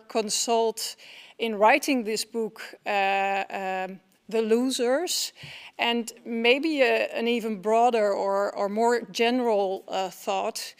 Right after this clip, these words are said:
uh, when we talk about the future of democracy, we, well, you yourself just, uh, talked about political parties, uh, representation, um, but maybe even in political philosophy, like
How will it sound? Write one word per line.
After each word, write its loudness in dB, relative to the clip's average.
uh, 6
when -2
we -2
talk 0
about 0
the -6
future 0
of -6
democracy, -8
we, -8
well, 0
you -2
yourself -2
just, -6
uh, -4
talked -6
about -6
political -4
parties, -2
uh, 6
representation, 0
um, 0
but -4
maybe 4
even -2
in 0
political -4
philosophy, -2
like 0